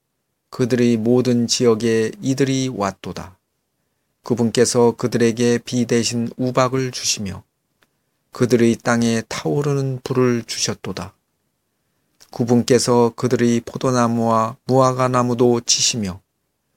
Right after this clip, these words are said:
그들의 지역에 속한 나무들을 꺾으셨도다. 그분께서 말씀하시니 메뚜기와 쐐기벌레들이 오되 무수히 와서 그들의 땅에 있던 모든 채소를 먹고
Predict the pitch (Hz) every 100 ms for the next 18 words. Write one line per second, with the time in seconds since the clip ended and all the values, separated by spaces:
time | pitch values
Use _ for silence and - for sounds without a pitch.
0 | _ _ _ - 123 120 120 117 110 -
1 | 127 117 117 113 107 - - 117 113 113
2 | 113 139 135 131 127 123 - 131 - -
3 | 120 110 - - 95 92 87 _ _ _
4 | _ _ _ _ _ _ _ _ _ _
5 | _ _ - 120 127 123 127 131 120 117
6 | 113 127 123 120 123 120 120 117 - _
7 | _ - 123 120 - 117 123 120 117 117
8 | 117 - 151 143 139 139 139 131 127 123
9 | 123 123 120 113 107 98 - _ _ _
10 | _ - 113 120 - 120 120 117 113 110
11 | 120 113 110 - _ _ _ - 131 123
12 | 127 123 - 127 127 123 120 - 120 120
13 | 110 127 143 139 131 - 143 143 131 127
14 | 117 95 - 98 98